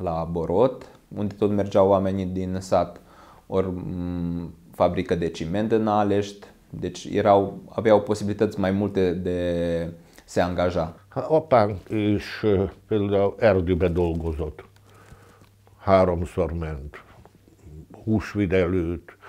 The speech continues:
Speaker 2: pünkösd előtt, ö, aztán télen. És amit keresett, abból éltünk. És amit kicsit földből, ez volt a helyzet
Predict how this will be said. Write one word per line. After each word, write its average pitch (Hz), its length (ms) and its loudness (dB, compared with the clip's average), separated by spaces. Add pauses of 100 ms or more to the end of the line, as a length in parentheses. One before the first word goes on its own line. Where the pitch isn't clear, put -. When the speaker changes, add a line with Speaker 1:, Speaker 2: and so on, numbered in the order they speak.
(200)
Speaker 2:
pünkösd 101 600 0
előtt, 87 720 -2 (580)
ö, 90 120 -8 (640)
aztán 80 340 -6 (160)
télen. 104 600 2 (1080)
És 147 300 -8
amit 156 440 -6
keresett, 147 480 0
abból 147 320 2
éltünk. 110 540 0 (400)
És 107 100 -2
amit 120 320 -2 (420)
kicsit 120 420 -10 (360)
földből, 110 760 2 (1200)
ez 131 280 -4
volt 120 240 -2
a 117 100 -2
helyzet 90 520 -4